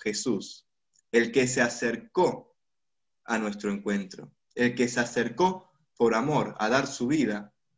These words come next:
por la humanidad, por cada uno de nosotros y por los que aún no lo conocen. Entonces Abraham no solamente sabía de la justicia de Dios y que la maldad debía ser juzgada,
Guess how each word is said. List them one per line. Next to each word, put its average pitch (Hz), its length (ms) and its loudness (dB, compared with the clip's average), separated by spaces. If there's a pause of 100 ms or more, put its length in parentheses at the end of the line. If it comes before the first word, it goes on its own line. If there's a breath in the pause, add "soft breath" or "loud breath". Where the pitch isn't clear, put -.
(100)
por 104 180 -2
la 101 60 4
humanidad, 107 580 2
por 113 200 -4
cada 165 240 2
uno 180 260 0
de 135 80 0
nosotros 120 560 -4
y 113 80 -4
por 117 160 -2
los 117 160 0
que 131 100 -2
aún 147 280 0
no 113 100 -4
lo 107 140 -4
conocen. 113 520 -6 (2000)
Entonces 190 520 6
Abraham 185 380 6
no 180 100 0
solamente 185 500 2
sabía 160 380 4
de 139 120 4
la 120 100 4
justicia 131 580 0
de 117 140 6
Dios 113 340 0
y 120 100 -4
que 120 100 0
la 110 120 2
maldad 117 320 2
debía 123 240 4
ser 113 280 -2
juzgada, 104 600 -4